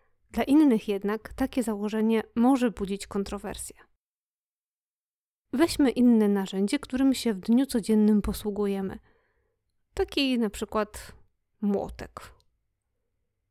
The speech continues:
To, jakiego młotka używamy i jak sprawnie się nim posługujemy,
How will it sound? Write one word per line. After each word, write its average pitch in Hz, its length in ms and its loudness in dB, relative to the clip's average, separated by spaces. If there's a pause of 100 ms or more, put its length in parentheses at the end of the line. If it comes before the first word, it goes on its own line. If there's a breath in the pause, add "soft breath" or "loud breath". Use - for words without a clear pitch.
(460)
To, 214 360 2
jakiego 247 400 0
młotka 240 400 2
używamy 214 560 0
i - 160 -4
jak 233 240 -2
sprawnie 254 520 0
się 226 120 -2
nim 220 220 4
posługujemy, 202 840 -4